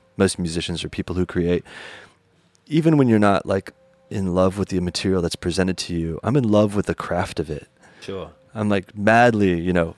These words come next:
Speaker 1: I'm just over the, over the moon about playing the drums and executing them well, regardless of what the framework is. So it's
Speaker 2: Sure.
Speaker 1: usually pretty easy for me to, to stay motivated and to stay excited about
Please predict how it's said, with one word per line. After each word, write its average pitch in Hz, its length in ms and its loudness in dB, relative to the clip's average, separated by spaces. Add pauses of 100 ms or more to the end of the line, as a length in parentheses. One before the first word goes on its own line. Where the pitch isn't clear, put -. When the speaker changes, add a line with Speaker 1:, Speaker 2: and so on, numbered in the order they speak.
Speaker 1:
I'm 107 100 -2
just 107 180 -2
over 90 260 2
the, 78 140 -10
over 113 180 0
the 87 120 2
moon 104 320 4
about 80 380 -4 (560)
playing 110 320 2
the 104 80 2
drums 95 360 2
and 87 180 0
executing 95 520 -4
them 85 140 -2
well, 87 400 0 (100)
regardless 95 500 -2
of 87 300 -4 (100)
what 101 180 0
the 85 180 -4
framework 107 640 -2
is. - 280 -10 (680)
So 120 220 4
it's - 360 0 (280)
Speaker 2:
Sure. - 240 0
Speaker 1:
usually 156 280 4
pretty 117 300 0 (160)
easy 113 220 2
for 92 180 -2
me 90 260 0
to, 87 640 -6 (840)
to 110 140 -4
stay 101 540 2
motivated 95 500 2
and 87 160 -4
to 82 60 -10
stay 95 260 -2
excited 90 560 0
about 90 340 -4